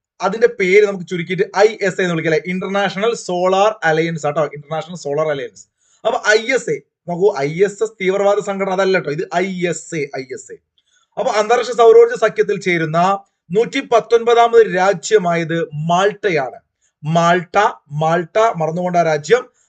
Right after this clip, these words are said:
അന്താരാഷ്ട്ര സൗരോർജ്ജ സഖ്യത്തിൽ ചേർന്ന നൂറ്റി പത്തൊൻപതാമത് രാജ്യമാണ് മാൾട്ട. അന്തരിച്ച വാഴയങ്കട വിജയൻ, ഇന്ന് നമ്മൾ മൂന്ന് പേര് പഠിച്ചു കഴിഞ്ഞു ഇതിനോടകം. അപ്പൊ നാലാമത്തെ പേരാണ് വാഴയങ്കട വിജയൻ.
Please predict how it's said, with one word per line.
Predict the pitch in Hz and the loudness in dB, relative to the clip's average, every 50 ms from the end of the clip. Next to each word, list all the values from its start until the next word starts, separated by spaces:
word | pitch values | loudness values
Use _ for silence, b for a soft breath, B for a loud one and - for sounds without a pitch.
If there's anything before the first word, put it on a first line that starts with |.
| _ _ 165 | _ _ -4
അന്താരാഷ്ട്ര | 160 175 196 208 214 226 240 240 247 240 247 240 233 - _ _ - 254 269 - | -4 -4 -4 0 2 4 6 6 6 4 2 0 -2 -4 _ _ -12 -12 -12 -12
സൗരോർജ്ജ | - - - 175 180 190 208 208 208 208 208 214 214 190 185 233 | -8 -6 -4 -2 -2 -2 0 4 6 6 8 8 6 4 2 0
സഖ്യത്തിൽ | 226 - - 180 - - _ - 202 196 202 208 214 202 | -2 -2 -4 -6 -6 -8 _ -6 -6 -6 -4 -6 -10 -10
ചേർന്ന | 170 - 170 156 147 139 139 156 175 185 196 214 214 _ _ _ _ _ - | -8 -4 -2 -2 -2 -2 -2 0 0 0 0 -2 -4 _ _ _ _ _ -8
നൂറ്റി | 190 208 208 277 | -8 -8 -8 -8
പത്തൊൻപതാമത് | - 294 277 208 196 185 185 185 180 185 | -6 -6 -6 -6 -4 -4 -4 -4 0 0
രാജ്യമാണ് | 175 170 160 170 170 170 170 170 165 165 160 - _ 156 | 2 0 0 0 -2 -2 -2 -2 -2 -4 -6 -10 _ -4
മാൾട്ട. | 156 156 151 147 - - - - _ _ _ _ _ _ _ _ _ _ - | -2 -2 -2 -2 -4 -10 -16 -16 _ _ _ _ _ _ _ _ _ _ 0
അന്തരിച്ച | 214 240 254 285 285 285 - - 262 214 190 196 - - _ _ _ _ - 170 | 0 0 2 0 -2 -2 0 0 0 0 0 0 -6 -10 _ _ _ _ -2 2
വാഴയങ്കട | 202 196 202 208 220 233 240 247 254 262 262 254 220 226 220 214 220 | 4 4 4 4 4 4 4 4 2 0 -2 0 2 4 4 6 4
വിജയൻ, | 214 175 175 156 - 180 160 - - _ _ _ _ _ _ _ | 2 0 -2 -4 -4 -4 -4 -4 -6 _ _ _ _ _ _ _
ഇന്ന് | 160 170 196 | -8 -2 0
നമ്മൾ | 202 202 208 220 | 0 2 2 0
മൂന്ന് | 208 185 175 175 185 208 214 233 | 0 -2 -4 -2 -2 -4 -4 -2
പേര് | 190 202 185 185 190 202 | 0 2 2 4 4 2
പഠിച്ചു | 185 165 - 160 - 190 | 2 0 -2 -2 -4 -2
കഴിഞ്ഞു | 165 160 156 156 165 | 0 0 0 0 -2
ഇതിനോടകം. | 156 151 147 147 156 156 156 151 131 - | -8 -10 -6 -4 -2 0 0 0 -2 -4
അപ്പൊ | - _ _ _ _ _ - 208 208 | -10 _ _ _ _ _ -10 -6 -2
നാലാമത്തെ | 190 175 175 190 202 214 233 - 247 | 0 0 2 4 4 2 2 0 0
പേരാണ് | 196 208 190 180 180 175 180 | 0 0 2 2 0 0 -2
വാഴയങ്കട | 170 160 156 151 151 156 160 165 170 165 160 160 156 151 | -2 0 0 0 2 0 0 -2 -2 -4 -4 -2 -2 -4
വിജയൻ. | 143 139 - 135 131 | -4 -6 -10 -12 -12